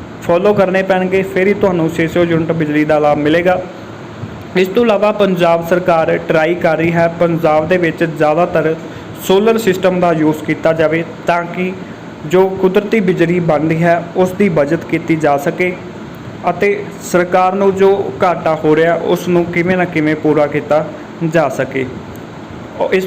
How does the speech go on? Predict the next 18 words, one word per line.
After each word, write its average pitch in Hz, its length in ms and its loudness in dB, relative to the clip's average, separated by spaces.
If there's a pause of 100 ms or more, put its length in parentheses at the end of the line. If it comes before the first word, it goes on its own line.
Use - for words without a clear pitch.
ਤੋਂ 226 140 4
ਇਲਾਵਾ 196 400 2 (320)
ਪੰਜਾਬ 170 440 2
ਸਰਕਾਰ 180 320 0
ਵੱਲੋਂ 175 240 2
ਮੋਟਰਾਂ 165 640 2
ਉੱਪਰ 175 440 2 (1040)
ਸਬਸਿਡੀ 196 500 0
ਦਿੱਤੀ 175 360 0
ਜਾ 160 160 2
ਰਹੀ 165 160 2
ਹੈ। 180 120 2
ਅਗਰ 175 180 2
ਤੁਸੀਂ 180 300 0
ਸੋਲਰ 185 340 2
ਸਿਸਟਮ 185 440 0
ਆਪਣੀ 180 340 0
ਮੋਟਰ 170 500 2